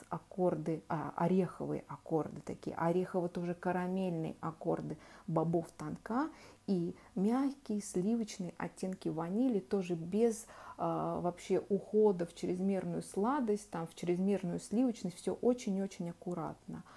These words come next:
А, дальше у нас баланс такой травянисто-бальзамического, потрясающий, мягкого, томного лаб-,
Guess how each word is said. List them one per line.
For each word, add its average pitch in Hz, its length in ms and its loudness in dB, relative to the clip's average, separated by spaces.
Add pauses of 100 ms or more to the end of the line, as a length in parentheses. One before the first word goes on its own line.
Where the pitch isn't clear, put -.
(240)
А, 160 260 0
дальше 202 420 2
у 190 60 0
нас 180 300 -2
баланс 185 420 2
такой 170 340 -4
травянисто-бальзамического, 175 1700 0
потрясающий, 175 1160 -2
мягкого, 175 640 -2
томного 170 640 -4
лаб-, 165 300 -2